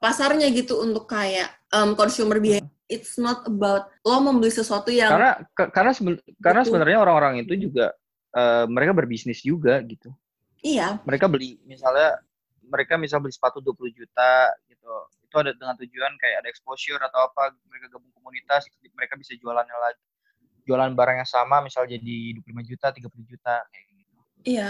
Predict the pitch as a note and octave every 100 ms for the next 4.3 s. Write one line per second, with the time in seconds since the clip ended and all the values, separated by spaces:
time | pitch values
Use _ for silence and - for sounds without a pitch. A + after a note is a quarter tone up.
0 | A3 A#3 F#4+ F4+ F4+ C4+ C4 B3 A#3 A3+
1 | A3+ A3+ A3+ A3+ A3 G#3+ - - A3 G#3+
2 | G#3+ A#3+ A3+ F#3+ F#3 F#3 F#3+ A3 B3 G3+
3 | F#3+ F#3 - - _ _ _ _ G3 -
4 | - B3+